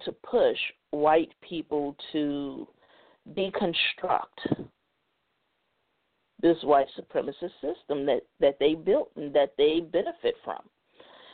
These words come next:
And so, yeah, you know, like I said, these people don't give a shit about us, and they're the ones that are charged with oppressing us, with discouraging us, all of this shit.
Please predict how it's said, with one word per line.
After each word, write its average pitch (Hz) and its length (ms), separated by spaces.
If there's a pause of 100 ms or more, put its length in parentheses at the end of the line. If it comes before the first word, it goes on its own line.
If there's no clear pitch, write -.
(120)
And 202 260
so, 214 320
yeah, 285 320
you 285 220
know, 269 400 (100)
like 143 140
I 226 120
said, 202 160
these 339 180 (140)
people 302 280
don't 226 320 (640)
give 247 160
a 226 60 (120)
shit 180 140
about 160 300
us, 151 240 (160)
and 196 180
they're 269 240
the 247 100
ones 208 380
that 180 100
are 165 180 (140)
charged 240 600 (320)
with 233 200
oppressing 311 680
us, - 400 (540)
with 240 280
discouraging 226 920
us, - 580 (720)
all 330 320
of 180 140
this 151 160 (180)
shit. - 200